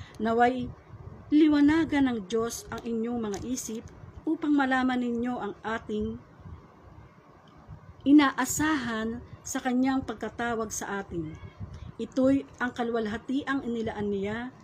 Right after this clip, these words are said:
sa Kanyang mga hinirang at ang walang hanggang kapangyarihan niya sa atin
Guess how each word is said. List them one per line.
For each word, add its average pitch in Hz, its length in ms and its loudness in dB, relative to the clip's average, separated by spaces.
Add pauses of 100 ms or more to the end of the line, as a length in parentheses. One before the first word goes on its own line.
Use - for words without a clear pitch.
(220)
sa 220 160 -8
Kanyang 220 320 -2
mga 202 560 -4
hinirang 202 520 -2 (600)
at 226 240 -4
ang 269 240 4
walang 240 400 2
hanggang 233 480 0
kapangyarihan 214 720 -2
niya 208 400 -4 (1040)
sa - 240 -2 (240)
atin 233 400 -4